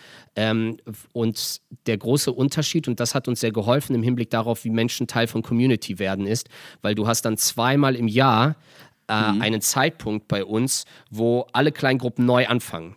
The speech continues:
Speaker 1: Das
Speaker 2: Ah,
Speaker 1: bedeutet
Speaker 2: deswegen wegen Semester, also praktisch
Speaker 1: Genau.
Speaker 2: Halbjahr wie so ein, äh,
Speaker 1: Genau.
Speaker 2: Studiensemester. Okay.
Speaker 1: Genau.
Speaker 2: Mhm.
Speaker 1: Was, was sozusagen immer ein halbes Jahr läuft. Äh, das bedeutet, Leute haben nicht die Herausforderung, in irgendwelche Hauskreise zu kommen, die es schon seit zehn Jahren gibt, wo sie ganz klar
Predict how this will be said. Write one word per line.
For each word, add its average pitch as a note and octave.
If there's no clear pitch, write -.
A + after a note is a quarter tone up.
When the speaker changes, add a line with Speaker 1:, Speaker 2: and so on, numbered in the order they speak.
Speaker 1:
Das A2+
Speaker 2:
Ah, -
Speaker 1:
bedeutet B2
Speaker 2:
deswegen D3+
wegen D#3
Semester, C#3
also A2
praktisch C3
Speaker 1:
Genau. B2
Speaker 2:
Halbjahr A#2+
wie B2
so A#2+
ein, A#2
äh, -
Speaker 1:
Genau. G#2
Speaker 2:
Studiensemester. F#2
Okay. F2
Speaker 1:
Genau. A2
Speaker 2:
Mhm. G#2
Speaker 1:
Was, -
was G#2+
sozusagen A2
immer A#2
ein A2
halbes G#2+
Jahr A2+
läuft. C#3
Äh, A2+
das A#2
bedeutet, A#2
Leute A#2
haben A#2
nicht C3
die A#2+
Herausforderung, A#2
in A2+
irgendwelche A#2
Hauskreise A2+
zu -
kommen, A#2
die A#2
es A2+
schon A2+
seit A2
zehn B2
Jahren A2
gibt, D3+
wo A2+
sie G#2+
ganz B2+
klar B2+